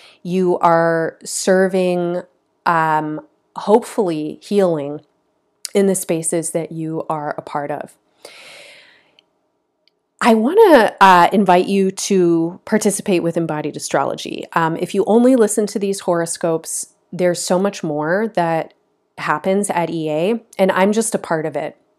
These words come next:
So there are multiple facilitators that have been working with me over the last couple of years. As we move into the next couple of years, um,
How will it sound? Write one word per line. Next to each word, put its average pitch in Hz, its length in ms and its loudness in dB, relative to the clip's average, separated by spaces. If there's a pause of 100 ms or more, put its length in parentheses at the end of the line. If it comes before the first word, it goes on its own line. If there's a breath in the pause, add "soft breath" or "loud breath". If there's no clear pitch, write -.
(180)
So 170 440 4
there 175 480 0
are 165 240 2
multiple 196 440 0
facilitators 185 1000 -2
that 151 360 -2
have 151 300 -8
been 151 220 -4
working 180 320 -2
with 175 160 -10
me 175 160 -4
over 165 180 -4
the 165 80 -4
last 160 280 -4
couple 160 260 -6
of 147 160 -10
years. 170 440 -2
As 156 200 -6
we 160 80 -8
move 165 260 -6
into 151 600 -6 (300 loud breath)
the 156 60 -6
next 165 280 -2
couple 185 260 -2
of 170 120 -2
years, 165 520 -2 (120)
um, 151 480 -4